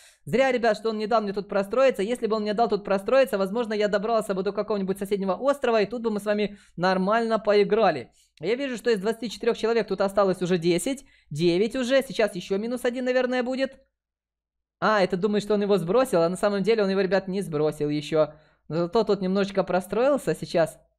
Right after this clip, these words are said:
Че, все, хана ему, что ли? А, глядите, как прикольно, они сейчас будут друг с другом сражаться. Один, получается, простроился вниз, другой, э, простроился сбоку.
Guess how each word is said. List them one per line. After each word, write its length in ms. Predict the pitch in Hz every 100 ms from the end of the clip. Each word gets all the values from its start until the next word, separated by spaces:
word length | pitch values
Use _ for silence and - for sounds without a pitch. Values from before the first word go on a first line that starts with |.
| _ _ _ _ _
Че, 160 | -
все, 160 | 202 202
хана 260 | - 180 254
ему, 120 | 247
что 180 | - 165
ли? 160 | 127 - _ _ _
А, 440 | 190 269 294 294 277
глядите, 460 | 240 285 294 269
как 160 | 277 262
прикольно, 380 | 269 247 277 240
они 180 | 247
сейчас 280 | 254 247 262
будут 220 | 214 254
друг 160 | 226 254
с 40 |
другом 260 | 202 240 247
сражаться. 560 | - 233 214 285 285 190
Один, 280 | 190 240
получается, 460 | 254 233 240 254 233
простроился 520 | 220 220 233 233 226
вниз, 220 | 226 294
другой, 380 | 220 214 262 254 - _ _ _
э, 380 | 175 185 185 185
простроился 880 | 185 214 220 226 240 233 226 226 214
сбоку. 720 | 170 175 285 294 202 151